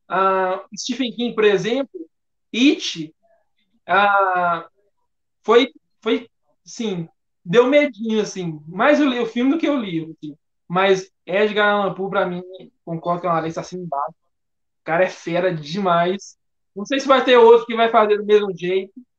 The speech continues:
Nem, até porque não sei se vai ter alguém que vai ter a mesma vida que ele teve, ou parecida, porque a, a vida foi totalmente única, no modo de ver, assim.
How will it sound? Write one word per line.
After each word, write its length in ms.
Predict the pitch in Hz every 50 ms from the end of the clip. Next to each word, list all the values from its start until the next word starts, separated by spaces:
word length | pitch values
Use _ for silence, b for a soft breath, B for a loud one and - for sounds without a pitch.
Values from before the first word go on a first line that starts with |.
| _ _ _ _ _ _
Nem, 240 | - 214 285 349 320 302
até 180 | 285 - 311 294
porque 220 | 302 269 294 285
não 100 | 294 294
sei 180 | 294 302 285 277
se 100 | - 285
vai 140 | 277 269 269
ter 60 | 277
alguém 260 | 269 262 233 247 254
que 60 | 240
vai 140 | 240 262 254
ter 100 | - 262
a 160 | 262 269 254
mesma 380 | 226 220 247 285 285 277 233 220
vida 200 | 226 220 214 208
que 60 | 208 185
ele 120 | 180 165
teve, 440 | - 180 175 185 196 196 208 214 220 _ _ -
ou 120 | 180 170
parecida, 560 | - 185 180 180 170 - - 165 180 180 190 180
porque 280 | 185 170 165 - 180 180
a, 140 | 170 170 - _ _ _ _ _ _ _
a 100 | - 160
vida 240 | 165 170 175 180 190
foi 120 | 185 185 180
totalmente 400 | 226 226 233 226 220 220 - -
única, 540 | - 208 202 196 202 220 220 240 233 254 277 - _ _ _ _ _ _ _ -
no 140 | 175 175 170
modo 200 | 170 175 170 165
de 100 | 165 160
ver, 200 | 147 160 165 165
assim. 300 | 160 - 156 160 165